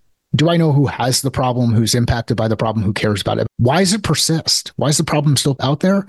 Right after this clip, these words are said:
Why is it important to solve? What's the business impact?" If I've got what, who,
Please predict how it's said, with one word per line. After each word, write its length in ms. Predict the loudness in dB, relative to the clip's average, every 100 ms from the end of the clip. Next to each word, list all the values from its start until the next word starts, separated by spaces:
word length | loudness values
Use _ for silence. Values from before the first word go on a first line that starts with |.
| _
Why 540 | 2 2 2 2 2
is 160 | 0 0
it 60 | 0
important 320 | 0 -2 0
to 60 | 0
solve? 240 | 0 0
What's 140 | -2
the 80 | -2
business 340 | -2 0 0 2
impact?" 480 | 0 0 -8 -12 -16 _
If 120 | -4 -2
I've 100 | 0
got 260 | -2 0
what, 360 | 0 0 0 -6 _ 0
who, 420 | 2 2 0